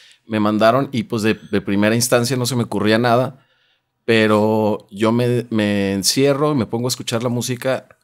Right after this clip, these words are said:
una y otra vez, como desde diferentes contextos o diferentes puntos de vista de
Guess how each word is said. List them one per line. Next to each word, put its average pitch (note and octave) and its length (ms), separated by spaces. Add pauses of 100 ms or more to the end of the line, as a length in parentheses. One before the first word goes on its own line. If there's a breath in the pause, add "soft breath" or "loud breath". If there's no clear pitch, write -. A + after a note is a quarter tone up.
(100)
una B2 280
y B2 100
otra A#2+ 240
vez, C3+ 420
como G#2 260
desde F#2+ 300
diferentes G2 760
contextos G#2 640
o G2+ 100
diferentes F#2 460
puntos A#2 320
de G#2 80
vista F#2 300
de F2+ 240